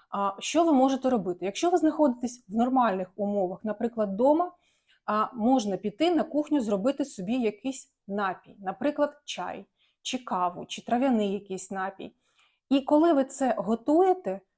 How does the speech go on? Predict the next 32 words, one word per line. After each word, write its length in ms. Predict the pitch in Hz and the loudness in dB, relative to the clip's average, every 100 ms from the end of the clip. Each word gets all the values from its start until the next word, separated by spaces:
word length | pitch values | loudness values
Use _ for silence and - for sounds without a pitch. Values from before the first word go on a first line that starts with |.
| _ | _
спробуйте 680 | - - 233 262 196 196 196 | -18 0 4 6 4 0 0
перемикати 680 | 220 233 247 240 226 196 190 | 2 2 2 6 6 6 -2
свій 340 | - 220 202 | -6 -4 -4
мозок 580 | 190 226 311 339 370 _ | -2 0 2 0 -4 _
на 120 | 208 208 | -4 -4
те, 280 | - 294 | -2 -2
що 240 | 330 - 226 | -2 -2 -2
ви 160 | 226 | 0
робите, 440 | 226 226 170 185 180 | 0 0 -2 -10 -12
фокусуватися 840 | - - 247 277 254 233 202 - | -10 -8 -6 0 2 2 0 -4
не 120 | 202 240 | 0 0
на 100 | 269 | 0
тому, 300 | 392 415 370 | -2 -2 -4
що 180 | - | -2
вас 200 | 202 202 | -2 -2
тривожить, 480 | - 233 214 185 185 - _ - - _ | -2 -4 0 -2 -4 -14 _ -20 -20 _
а 140 | 233 | 2
на 120 | 247 | 4
тих 280 | 254 262 208 | 2 0 0
діях, 380 | 185 233 339 359 | 0 2 4 2
які 220 | 269 277 | 0 0
ви 120 | 247 | 2
робите 360 | 214 247 254 247 | 2 2 0 -4
зараз. 420 | 185 196 175 175 | 0 0 0 -4
Там, 180 | - 196 - _ _ - | -12 -14 -16 _ _ -4
зараз 460 | 196 330 415 - | 2 4 2 0
я 200 | 214 262 | 0 -2
готую 580 | 226 202 - 254 285 277 - _ _ _ | -2 -4 0 2 2 0 -6 _ _ _
чай, 420 | - 190 170 180 - _ _ _ _ _ | -4 -2 -2 -6 -14 _ _ _ _ _
я 240 | 214 214 277 | -2 4 4
наливаю 560 | 285 254 208 262 285 | 6 4 6 4 2
гарячу 540 | 233 202 208 226 - | 0 0 0 0 -6